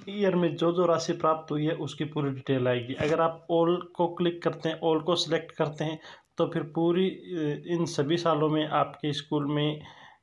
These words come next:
ज्ञान संकल्प पोर्टल के माध्यम से जो राशि जमा हुई है वो सारी डिटेल शो यहाँ पर करेगा।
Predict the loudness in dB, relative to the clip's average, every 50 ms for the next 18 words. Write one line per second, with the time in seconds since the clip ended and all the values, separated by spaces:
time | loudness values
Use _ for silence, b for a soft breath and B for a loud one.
0 | -6 -2 2 4 4 4 2 2 0 0 0 2 2 0 0 0 2 2 2 2
1 | 2 -2 -2 0 0 2 2 2 0 0 0 -2 -2 -2 -4 -2 0 2 0 0
2 | 0 -2 0 0 0 0 0 0 0 0 2 2 2 2 2 2 0 0 -2 -2
3 | -2 -4 -4 -2 -2 0 0 0 0 -2 -2 -2 -2 -2 -2 -2 -2 -2 0 0
4 | 0 -2 -4 -6 -10 -10 -8 -6 -6 -4 -6 -6